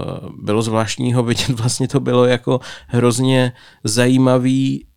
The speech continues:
vidět tu křehkost té duše, že vlastně on je hrozně takovej jako, jako takovej velice křehkej, prostě <laughs> mně přijde, jo, že je to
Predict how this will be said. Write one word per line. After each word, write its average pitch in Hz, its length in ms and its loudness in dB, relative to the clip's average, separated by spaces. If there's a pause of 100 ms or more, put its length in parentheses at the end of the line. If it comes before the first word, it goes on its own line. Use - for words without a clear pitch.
(480)
vidět 131 400 0
tu 131 160 -4
křehkost - 680 -4
té 131 240 2
duše, 123 300 -2
že 117 120 0
vlastně 120 360 -4
on 120 180 0
je 120 200 0
hrozně 110 640 -6
takovej 98 480 -10
jako, 95 520 -8 (580)
jako 117 200 -16
takovej 110 480 -6 (1500)
velice 123 400 0
křehkej, - 600 -10
prostě - 520 -6
<laughs> - 40 -18
mně 113 180 -6
přijde, - 360 -8
jo, 107 180 -8
že - 340 -8
je 107 100 -4
to 110 260 -4